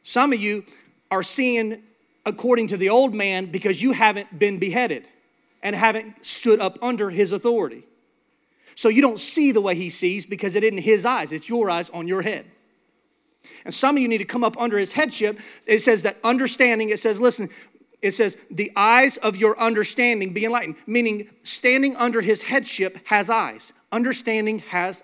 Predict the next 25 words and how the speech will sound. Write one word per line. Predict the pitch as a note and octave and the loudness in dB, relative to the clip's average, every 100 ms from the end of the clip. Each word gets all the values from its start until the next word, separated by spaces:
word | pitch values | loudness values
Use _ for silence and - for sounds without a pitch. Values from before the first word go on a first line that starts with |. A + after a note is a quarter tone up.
| - | -10
eyes, | B3 B2+ G2 - - _ _ _ _ _ _ | -10 -10 -16 -18 -20 _ _ _ _ _ _
his | - C#4 - | -2 0 -2
eyes, | A2 - - - _ _ _ _ _ _ _ _ _ _ _ - - | -10 -20 -20 -20 _ _ _ _ _ _ _ _ _ _ _ -20 -12
to | A3+ | -6
see | - C4+ | -2 -2
your | G#3 A#3 C4 | 0 2 2
situation | B3+ C4+ - A#3+ A3+ A3 A3 G3+ - _ _ _ | 2 -2 -2 0 0 0 -6 -8 -14 _ _ _
the | G#3 | 0
way | G#3+ | 0
he | G#3+ - D4+ | 0 2 0
sees | - G#3 C#3+ - - _ _ _ _ _ | 0 -8 -10 -12 -18 _ _ _ _ _
your | E3+ D#3 | -4 -4
situation. | - D#3 C#3 B2 B2+ - - - - _ _ _ _ _ _ _ _ _ _ _ _ _ _ _ _ _ _ _ _ _ | -4 -8 -8 -12 -14 -18 -20 -20 -20 _ _ _ _ _ _ _ _ _ _ _ _ _ _ _ _ _ _ _ _ _
Whenever | - D#3 G3+ | -8 -4 -4
you | A3+ A3+ | -2 -4
begin | G#3 G#3 A3 G#3+ | -4 -2 -2 -4
to | A3 | -2
get, | G#3+ G#3+ - - _ _ _ _ _ - - - _ | -2 -2 -8 -20 _ _ _ _ _ -20 -20 -20 _
it, | A#3 - | -12 -8
listen, | C4 - D#3+ - B3 | -8 -8 -10 -16 -12
God, | D#3+ C4+ D4+ - _ _ - | -4 -4 -4 -10 _ _ -8
God | A#3+ D#4 | -8 -6
has | B3 F#3+ F3 | -6 -6 -8
an | |
anger, | D#3+ G3+ A3+ C#3+ | -10 -10 -8 -10